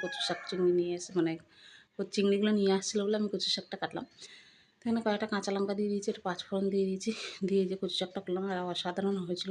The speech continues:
কিন্তু কচুর শাকটা খেতে। খাওয়ার সময় যদিও তোমার ভিডিও করিনি, কিন্তু খেতে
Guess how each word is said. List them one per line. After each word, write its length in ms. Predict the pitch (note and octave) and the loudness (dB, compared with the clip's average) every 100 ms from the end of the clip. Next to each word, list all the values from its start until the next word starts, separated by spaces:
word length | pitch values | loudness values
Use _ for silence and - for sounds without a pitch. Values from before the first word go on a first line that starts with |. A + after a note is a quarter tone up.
| F#3+ | -2
কিন্তু 160 | F#3 F#3 | -2 -2
কচুর 200 | - - - | -4 0 -2
শাকটা 220 | - - - | -2 -10 -6
খেতে। 260 | E3+ - F#3 - - - _ - | -8 -4 -6 -6 -18 -20 _ 4
খাওয়ার 200 | F3+ F#3 | 6 8
সময় 180 | - G3+ G3 | 6 4 2
যদিও 200 | F#3+ F#3+ | 4 2
তোমার 160 | F#3+ F3+ F3+ | 2 -2 0
ভিডিও 200 | F3 F#3+ F#3 | 2 2 4
করিনি, 300 | F#3 F#3+ G3+ - _ - - | 4 4 0 -4 _ -20 -4
কিন্তু 180 | G3 G3 A3+ | 0 2 2
খেতে 240 | F#3 F3+ | -4 0